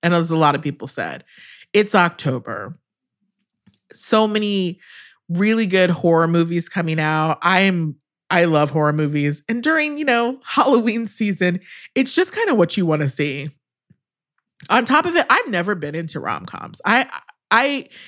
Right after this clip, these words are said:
it's never been my genre. You have to sort of drag me if you want me to see. I've, I, to this day, I still have never seen Sleepless in Seattle.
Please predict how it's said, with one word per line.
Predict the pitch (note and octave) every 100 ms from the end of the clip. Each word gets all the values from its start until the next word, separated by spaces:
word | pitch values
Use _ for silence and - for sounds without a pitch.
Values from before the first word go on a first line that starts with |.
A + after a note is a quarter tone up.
| -
it's | - -
never | F3+ F3+ F#3 F#3 F3+ F3
been | E3 D#3
my | D3 C#3+
genre. | C#3+ C#3 C#3+ D3 C#3 B2+ B2 A#2 _ _ - _
You | G3 A#3
have | B3 B3
to | B3+
sort | A3+ G#3 F#3
of | D3+
drag | - D#3 D3 D3 D3 D3 D3
me | D3 C#3 C#3+ C#3
if | C#3+ C3+
you | C#3
want | C3+ C3+
me | C#3
to |
see. | - D3+ C#3 C3
I've, | G#3+ D#4+ -
I, | - D#5 -
to | C4
this | A#3+ C4
day, | F3 D#3+ G3 F4+ - - - -
I | A3 F4+
still | - C#4
have | B3+ G#3+
never | G3+ F#3
seen | F3+ - G3 G3+ A3 B3+ - _ _ -
Sleepless | - D#3+ D#3 D#3+ -
in | C#3 C#3
Seattle. | - C#3 E3 B3+ D4 D4+